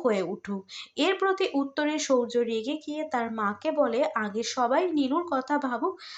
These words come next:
তারপর সৌর্য কি করবে সেটা ভাববে, কারণ সে নিজের কথা ভাবতে জানে। এবার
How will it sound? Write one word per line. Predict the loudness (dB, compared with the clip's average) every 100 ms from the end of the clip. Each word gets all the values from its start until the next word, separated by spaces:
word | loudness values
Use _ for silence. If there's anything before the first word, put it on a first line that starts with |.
| -2
তারপর | 4 4 6 2 2
সৌর্য | 4 2 2 -4 -6
কি | -10 -4
করবে | -4 -2 -4
সেটা | -2 -4 -2 -2
ভাববে, | -2 -6 -6 -6 -6 -12 -4
কারণ | 0 2 2
সে | 2 0 0 -2
নিজের | -2 -2 0
কথা | -4 0 0
ভাবতে | 0 -4 -4 -6 -4
জানে। | -4 -6 -10 -12 -16 -2
এবার | 2